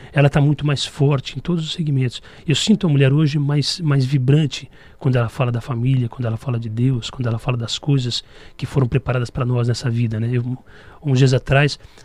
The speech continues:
até mandar um, um grande abraço, né, pras pessoas que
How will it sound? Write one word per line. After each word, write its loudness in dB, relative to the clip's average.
até 0
mandar 2
um, -2
um 2
grande 2
abraço, 0
né, 0
pras -4
pessoas -4
que -6